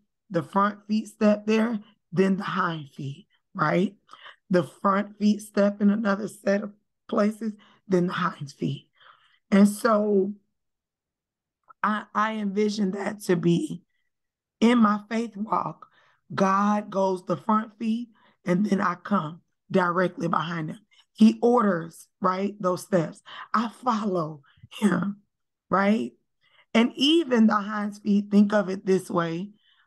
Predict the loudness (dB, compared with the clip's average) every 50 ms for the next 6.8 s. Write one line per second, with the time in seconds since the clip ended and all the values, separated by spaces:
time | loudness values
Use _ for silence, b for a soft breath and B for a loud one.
0 | _ -4 -2 -2 -2 -2 -6 -10 -12 -14 -16 -18 _ b b b b 2 2 2
1 | 4 2 0 0 0 0 2 2 2 2 0 0 -2 -4 -4 -2 -4 -4 -2 0
2 | 0 0 0 0 -4 -6 -10 -12 -6 -2 0 2 2 0 0 0 0 0 0 0
3 | -2 -6 -8 -10 -10 B B B B B B 4 4 4 4 2 2 4 4 2
4 | 2 0 -4 -6 -4 -2 0 2 2 2 2 2 2 2 2 0 -4 -16 _ _
5 | _ _ _ _ _ _ -4 -4 -2 -2 -2 -4 -6 -6 -6 -6 -6 -6 -6 -8
6 | -6 -2 -2 -2 -2 -2 -6 -8 -10 -10 -8 -6 -8 -8 -8 -8